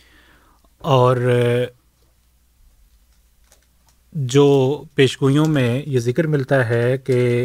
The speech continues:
مسیح عیسیٰ ابن مریم نے واپس آنا ہے، یا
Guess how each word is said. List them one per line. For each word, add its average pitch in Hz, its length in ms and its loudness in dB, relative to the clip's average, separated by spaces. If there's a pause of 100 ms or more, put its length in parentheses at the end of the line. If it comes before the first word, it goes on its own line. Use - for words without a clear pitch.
(220)
مسیح 139 400 -2 (120)
عیسیٰ 139 300 -2
ابن 131 140 0
مریم 123 380 0
نے 131 100 0
واپس 110 380 -6
آنا 135 240 0
ہے، 113 220 -6 (420)
یا 127 180 2